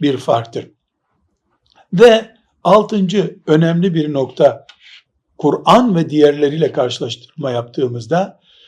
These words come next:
Kur'an-ı Kerim'de hayat neyi gerektiriyorsa, ahlak, muamele, evlilik, siyaset, savaş,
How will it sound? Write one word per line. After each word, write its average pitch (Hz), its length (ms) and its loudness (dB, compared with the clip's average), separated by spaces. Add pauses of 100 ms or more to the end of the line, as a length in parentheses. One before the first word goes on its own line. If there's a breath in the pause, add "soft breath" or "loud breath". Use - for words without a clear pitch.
(140)
Kur'an-ı 214 560 2
Kerim'de 156 760 0 (1200)
hayat 180 640 2 (520)
neyi 196 340 4
gerektiriyorsa, 123 840 -8
ahlak, 147 540 -4
muamele, 147 640 -4
evlilik, 143 840 -6
siyaset, 151 760 -4
savaş, 151 680 -4